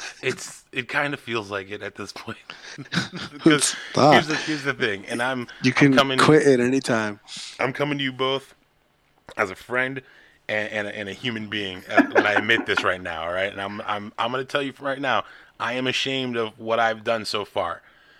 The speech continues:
Speaker 1: Will I finish it? I don't know. The T L D R of it is,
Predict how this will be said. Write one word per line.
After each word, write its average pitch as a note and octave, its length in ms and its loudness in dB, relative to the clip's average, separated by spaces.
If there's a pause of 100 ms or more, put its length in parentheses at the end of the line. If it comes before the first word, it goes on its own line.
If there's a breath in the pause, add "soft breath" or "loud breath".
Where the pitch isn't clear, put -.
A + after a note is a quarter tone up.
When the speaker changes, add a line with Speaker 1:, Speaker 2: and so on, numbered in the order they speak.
(140 soft breath)
Speaker 1:
Will A2 160 -2
I A2+ 120 2
finish D#3 440 -4
it? F3 140 -4
I A2+ 140 -4
don't A2 280 0
know. F2+ 240 -4 (560 soft breath)
The G#2 100 -12
T E3+ 220 -6
L D#3+ 200 -4
D C3+ 180 -2
R B2+ 180 2
of F#2+ 140 -6
it F#2 200 -4
is, F#2+ 480 -6